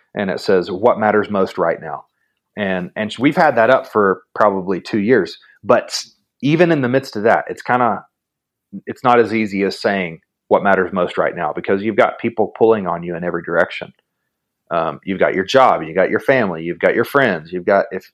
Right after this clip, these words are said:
you've got your ministry, you've got your church or your small group, you've got your hobbies, you know, you've got all these things, these financial pressures, these emotional pressures, these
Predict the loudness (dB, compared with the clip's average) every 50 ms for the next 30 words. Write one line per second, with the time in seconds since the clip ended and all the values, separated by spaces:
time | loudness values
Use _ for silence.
0 | _ _ _ -16 -14 -14 -4 -2 0 0 2 2 0 2 0 0 0 -2 -4 -6
1 | -8 -8 -6 -6 -2 0 0 0 2 0 -4 -6 _ _ _ _ _ _ 0 2
2 | 4 4 2 0 -4 -4 -4 -4 -2 2 2 2 2 2 -2 -4 -6 -6 -10 _
3 | -20 -20 _ _ _ -20 -20 _ _ -6 -6 -2 2 4 4 4 2 -2 -4 0
4 | 2 4 4 4 2 2 4 6 6 6 4 2 -4 -8 -10 -12 -16 -18 -12 -10
5 | -8 -6 -4 -4 -4 -2 0 0 0 2 2 2 4 6 6 6 6 4 2 0
6 | 0 -2 -6 -12 _ -6 -4 -2 -2 -2 -4 -6 -8 -14 -18 -20 -20 -20 -20 -20
7 | -20 _ _ -4 -4 -4 0 2 2 4 4 4 2 2 2 0 -2 0 2 2
8 | 2 2 -2 -6 -6 -4 -4 -2 0 0 2 4 2 2 2 -4 -8 -6 -2 0
9 | 0 0 -2 -4 -8 -10 -10 -8 -4 -2 -2 -2 -2 -4 -10 -18